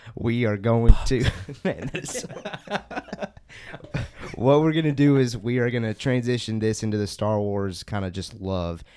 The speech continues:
and talk about what moment in our life did we realize that we loved Star Wars. So I will go ahead and share.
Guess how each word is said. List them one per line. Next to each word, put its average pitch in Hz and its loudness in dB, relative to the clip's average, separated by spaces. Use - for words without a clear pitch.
and 101 -10
talk 120 -2
about 95 -6
what 104 -2
moment 104 -2
in 92 -4
our 87 -4
life 82 -8
did 92 -4
we 101 -2
realize 95 -2
that 78 -12
we 82 -10
loved 80 -10
Star 85 -10
Wars. - -14
So 87 0
I 92 0
will 98 0
go 92 -2
ahead 87 -4
and 82 -8
share. 82 -10